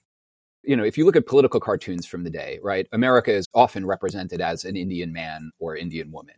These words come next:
And so there was this idea that, like, "Oh, we are dressing ourselves as something emblematic of America as opposed to Great Britain." I think there was also a suggestion that Native Americans were fearsome. They were fiercely protective of their rights.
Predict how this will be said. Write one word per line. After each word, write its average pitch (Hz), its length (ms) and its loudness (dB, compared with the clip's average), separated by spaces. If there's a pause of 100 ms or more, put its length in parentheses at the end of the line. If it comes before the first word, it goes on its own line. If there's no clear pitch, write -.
And 92 100 -14
so 104 100 -6
there 98 120 -2
was 95 160 -6
this - 300 -10
idea 101 460 0
that, 90 160 -6
like, 85 220 -6
"Oh, 98 80 -2
we 92 240 -4
are 85 260 -4 (460)
dressing 113 340 -2
ourselves 87 440 -6
as 87 120 -8
something 87 400 -12
emblematic 87 640 -6
of 76 200 -10 (100)
America 95 800 -4
as 87 160 -10
opposed 82 500 -8
to 76 300 -14
Great 78 240 -12
Britain." - 240 -16 (1040)
I 147 40 2
think - 80 -2
there 190 100 2
was 139 140 2
also 123 260 2
a 110 60 4
suggestion 101 800 -4
that 90 260 -2 (180)
Native 95 220 -2
Americans 104 640 -2
were 92 440 0 (120)
fearsome. 147 720 -2 (260)
They 104 140 2
were 92 160 0
fiercely 113 420 -2
protective 110 480 -6
of 101 160 -6
their 92 160 0
rights. 98 500 -4